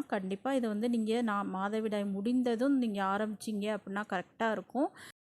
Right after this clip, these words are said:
ஒருவேளை இந்த வழிபாடு செஞ்சுட்டு இருக்கும்போது நீங்க பீரியட்ஸ் ஆயிட்டீங்க அப்படின்னா, அந்த ஒரு வாரம் வந்து நீங்க விட்டுறலாம். விட்டுட்டு அது வந்து உங்களுக்கு முழு-, முடிஞ்சதுக்கு அப்புறமா நீங்க மறுபடியும்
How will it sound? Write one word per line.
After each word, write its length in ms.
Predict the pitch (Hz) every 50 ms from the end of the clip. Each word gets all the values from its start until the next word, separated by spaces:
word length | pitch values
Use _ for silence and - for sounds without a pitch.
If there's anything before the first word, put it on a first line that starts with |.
| _ _
ஒருவேளை 520 | - 254 269 294 285 285 285 285 302 311
இந்த 120 | 320 302 262
வழிபாடு 440 | 240 240 247 254 - 262 262 247 240 -
செஞ்சுட்டு 280 | 247 233 233 247 269 240
இருக்கும்போது 720 | - 254 - - 226 214 214 214 214 208 226 277 285 269
நீங்க 240 | 233 220 214 202 202 -
பீரியட்ஸ் 420 | 233 233 220 233 226 220 - -
ஆயிட்டீங்க 580 | 214 208 214 220 - - 226 208 208 208 208 208
அப்படின்னா, 320 | 190 - - 180 185 208 254 311 330 - - - - - -
அந்த 300 | - 240 254 254 240 233 233 226 226 220 220 220 220 220 214 214 - -
ஒரு 180 | 226 226 220 226
வாரம் 340 | 226 226 226 240 254 240
வந்து 220 | 233 226 220 226 247
நீங்க 260 | 233 220 214 208 196
விட்டுறலாம். 480 | 202 208 196 - - 226 214 196 196 -
விட்டுட்டு 440 | - 208 220 - - 247 226 - 247
அது 240 | 247 233 214 214 208
வந்து 240 | 202 202 202 208 214
உங்களுக்கு 300 | 208 208 202 196 - 226
முழு-, 300 | 202 196 202 214 220 - - 202
முடிஞ்சதுக்கு 460 | 202 208 226 220 220 226 214 202 202
அப்புறமா 640 | - 196 196 - _ - 226 220 214 214 247 320 370
நீங்க 240 | 339 247 214 202 208
மறுபடியும் 720 | 220 202 202 208 220 220 214 202 202 202 226 294 381 -